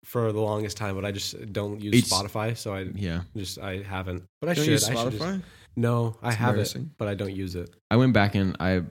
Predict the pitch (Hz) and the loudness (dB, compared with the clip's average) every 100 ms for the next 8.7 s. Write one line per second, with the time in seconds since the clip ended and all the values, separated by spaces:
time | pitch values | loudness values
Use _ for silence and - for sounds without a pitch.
0 | - _ - 110 101 - 98 95 92 95 | -12 _ -2 2 4 4 4 4 4 2
1 | 90 92 - 90 87 82 - 85 85 87 | 2 -2 0 2 4 2 0 -2 0 0
2 | 85 87 - 87 80 76 - - 92 90 | 0 -2 0 0 -2 -4 -8 -2 0 0
3 | - 104 107 - - - _ 95 98 92 | 2 4 4 0 -16 -20 _ 4 6 6
4 | 87 82 107 - _ - 98 95 78 87 | 4 2 -2 -6 _ 4 6 6 6 4
5 | 87 87 87 85 73 - _ _ _ 80 | 2 2 0 0 -2 -8 _ _ _ -2
6 | 90 82 82 - 78 78 87 - _ 95 | 0 0 -2 0 0 0 -4 -10 _ 0
7 | 78 92 95 87 113 117 107 - 135 147 | 2 2 2 4 6 8 6 6 8 8
8 | 139 139 139 135 131 127 - | 6 4 4 4 4 4 0